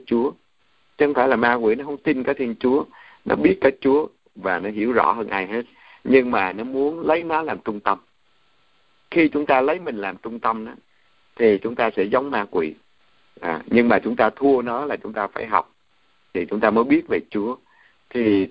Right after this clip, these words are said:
chúng ta nghe đài, chúng ta học Kinh Thánh là giúp chúng ta biết về Chúa. Rồi cái bước thứ hai là chúng ta phải đầu phục ý muốn của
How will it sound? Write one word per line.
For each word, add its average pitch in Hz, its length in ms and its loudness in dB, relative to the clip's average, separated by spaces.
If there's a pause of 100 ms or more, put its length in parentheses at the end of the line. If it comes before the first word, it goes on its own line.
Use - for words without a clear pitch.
chúng 123 120 0
ta 120 140 2
nghe 120 340 0
đài, 92 360 -2
chúng 113 180 -8
ta 117 120 -2
học 95 220 -6
Kinh 110 200 -6
Thánh 131 360 0 (440)
là 98 240 4
giúp 110 300 2
chúng 139 160 -6
ta 110 200 0
biết 175 280 -4
về 104 140 0 (120)
Chúa. 117 280 -6 (1700)
Rồi 98 280 4
cái 123 140 -6
bước 151 200 2
thứ 143 120 0
hai 110 400 -2 (320)
là 98 240 2
chúng 104 180 -4
ta 101 180 2
phải 110 140 -4
đầu 101 320 2
phục - 180 -6
ý 113 160 -2
muốn 135 260 2
của - 120 -6